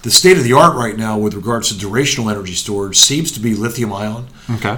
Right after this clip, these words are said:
Speaker 1: Uh, that's what the energy, uh, industry has embraced. We're
Speaker 2: Ju-,
Speaker 1: seeing
Speaker 2: just like what's in my phone or in my laptop.
Speaker 1: Exactly. And we're, we're seeing a tremendous amount of lithium ion deployments, uh, throughout, uh, states that are leading the charge towards decarbonization.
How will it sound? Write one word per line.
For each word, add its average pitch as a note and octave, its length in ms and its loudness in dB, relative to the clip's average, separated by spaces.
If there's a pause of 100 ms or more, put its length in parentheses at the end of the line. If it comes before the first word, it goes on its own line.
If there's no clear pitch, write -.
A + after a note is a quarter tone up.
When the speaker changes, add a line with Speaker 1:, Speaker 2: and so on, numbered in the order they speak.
Speaker 1:
Uh, G2 200 -8
that's A2 260 -4
what A#2 100 -4
the G#2 180 -8
energy, G#2+ 520 -6
uh, G2+ 220 -6
industry G#2+ 500 -4
has G#2 220 -2
embraced. G2+ 520 -6
We're G2+ 80 -8
Speaker 2:
Ju-, A#2+ 80 2
Speaker 1:
seeing A2+ 180 -2
Speaker 2:
just A#2 160 2
like C3 140 4
what's A#2 180 0
in A2 80 2
my F#2+ 120 0
phone A2 360 2
or F#2+ 400 -2
in G2 120 -2
my F#2+ 80 -2
laptop. F#2 480 -2
Speaker 1:
Exactly. A2+ 680 -2
And A2+ 160 -6
we're, B2+ 120 -8 (120)
we're A#2 60 -4
seeing C3+ 380 2
a A#2 60 0
tremendous B2+ 680 0
amount A#2 320 0
of G2 140 -6
lithium A#2+ 380 0
ion G#2+ 380 -2
deployments, - 920 -2 (400)
uh, G2+ 380 -6
throughout, G#2+ 680 -2
uh, G2+ 220 -8
states - 580 0
that A2 160 -4
are G#2+ 60 -2
leading G#2+ 480 -2
the G2+ 80 -6
charge A2 360 -6
towards G#2 240 -8
decarbonization. G2+ 920 -8